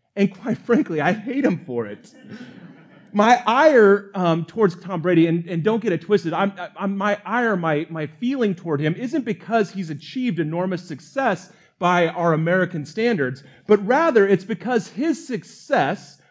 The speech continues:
reminds me how miserably I failed to achieve that success when my life is judged by those same standards.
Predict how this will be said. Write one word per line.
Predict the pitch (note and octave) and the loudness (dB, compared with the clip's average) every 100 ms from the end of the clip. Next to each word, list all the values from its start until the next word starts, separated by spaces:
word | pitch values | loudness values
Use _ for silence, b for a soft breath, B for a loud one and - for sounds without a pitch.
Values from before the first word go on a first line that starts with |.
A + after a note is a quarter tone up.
| b | b
reminds | G3+ G3+ G#3 C4 D4+ D4 E3 | 4 4 4 2 2 0 -2
me | D3+ C#3+ | -6 -6
how | D3+ G#3+ A3+ | -6 -2 2
miserably | G#3+ G#3 C4+ A3+ G#3+ E3 F3 F#3+ - | 2 2 0 -4 -4 -2 -2 -2 -4
I | C4+ F4 F4 - | 0 0 0 -4
failed | - B2 B2 C#3+ E3+ b b _ | -2 0 0 -2 -4 b b _
to | G#3+ G3 | 2 2
achieve | - - A#3+ A#3+ G3 | 2 -2 0 2 2
that | F#3+ E3+ | 0 -2
success | - D#3+ - A#3 F3+ D#3+ | -4 -12 -2 0 0 -2
when | E3+ E3 | -6 -4
my | F3+ A3 | -2 -2
life | E3+ D3 D3 | 2 0 0
is | D3+ | -6
judged | B2+ F3 F3+ C#3 - | -10 -4 -2 -2 -2
by | C3+ | -2
those | B2+ C3 | -2 -6
same | - C#3+ B2+ | -8 -8 -8
standards. | A#2+ D#3+ D#3 A#2+ F#2 - _ | -8 -4 -2 -4 -12 -20 _